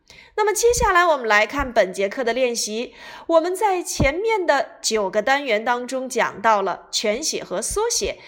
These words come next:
今天我们来把它总结一下。It is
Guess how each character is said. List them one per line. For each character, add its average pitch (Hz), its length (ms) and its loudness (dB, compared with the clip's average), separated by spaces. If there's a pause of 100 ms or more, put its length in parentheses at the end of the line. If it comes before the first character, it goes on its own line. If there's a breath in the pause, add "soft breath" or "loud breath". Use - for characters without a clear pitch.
(120)
今 415 200 -4
天 453 260 -2
我 226 100 0
们 185 140 -4
来 107 140 -2
把 - 160 -2
它 190 180 -4
总 175 320 -8
结 185 160 -6
一 170 80 -6
下。 - 460 -2 (480)
It 370 240 0
is 302 460 -2